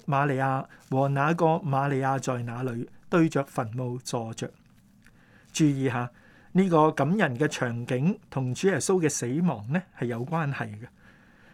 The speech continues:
呢幾位有信心嘅婦女一直留喺十字架旁邊。當嗰啲使徒落荒而逃嘅時候，佢哋仍然對主忠心。喺加略山附近有一個墳墓，被認為係埋葬主耶穌嘅地方。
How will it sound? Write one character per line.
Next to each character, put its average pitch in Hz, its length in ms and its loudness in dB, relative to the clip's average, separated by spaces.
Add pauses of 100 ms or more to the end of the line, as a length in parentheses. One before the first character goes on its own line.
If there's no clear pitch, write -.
(100)
呢 196 140 6
幾 156 180 6
位 165 180 4
有 147 180 4
信 151 260 2
心 185 280 2
嘅 143 100 2
婦 135 200 -4
女 135 300 -2 (280)
一 233 80 8
直 160 300 2
留 127 200 -4
喺 135 180 0
十 180 220 -2
字 127 140 -4
架 127 220 -2
旁 110 260 -10
邊。 135 180 -4 (640)
當 180 200 6
嗰 147 120 4
啲 180 100 10
使 156 220 2
徒 131 240 2
落 147 140 2
荒 233 320 4
而 131 240 0
逃 - 160 -4
嘅 120 220 -4
時 123 200 -4
候， 120 280 -8
佢 151 100 -2
哋 139 180 2
仍 117 240 -4
然 113 240 -6
對 131 280 0
主 117 320 -8
忠 143 280 -4
心。 139 240 -2 (1160)
喺 196 220 6
加 233 220 4
略 165 100 2
山 214 320 2
附 151 180 0
近 127 380 0
有 139 160 -4
一 - 40 -2
個 143 180 -2
墳 120 220 -6
墓， 113 220 -10 (680)
被 190 100 8
認 190 240 4
為 135 140 4
係 151 160 2
埋 123 200 0
葬 156 280 2
主 165 120 -2
耶 170 100 4
穌 165 200 2
嘅 160 100 0
地 113 220 -6
方。 117 320 -4